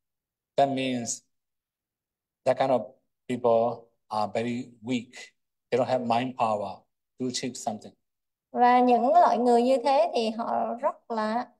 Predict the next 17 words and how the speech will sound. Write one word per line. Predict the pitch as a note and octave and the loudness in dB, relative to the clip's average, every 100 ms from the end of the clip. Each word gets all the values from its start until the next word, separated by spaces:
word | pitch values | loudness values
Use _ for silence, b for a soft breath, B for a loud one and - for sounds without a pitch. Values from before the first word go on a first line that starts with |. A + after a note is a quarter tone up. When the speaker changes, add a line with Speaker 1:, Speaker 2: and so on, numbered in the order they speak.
| _ | _
Speaker 2:
yếu, | - C4 D#4 G4 - - _ _ _ | -4 0 0 0 -4 -12 _ _ _
ờ, | A3+ A3 B3+ | 0 2 2
tâm | B3 B3 | 0 4
của | B3 | 2
họ | B3+ | 4
rất | A#3 C4 | 0 0
là | C4 A#3 - | 2 0 0
yếu | C4 C#4 F4 F#4+ | -6 -4 -6 -8
và | A3+ G#3+ | -6 -4
họ | A3+ A#2+ - | -6 -10 -4
không | C4 B3 | -2 0
có | G3+ | 0
thể | G3+ G#3 B3+ | 0 0 0
đạt | B3 G#3+ A3+ | 0 0 -2
được | G#3+ | -6
một | G#3+ | -2
cái | A#3+ | -4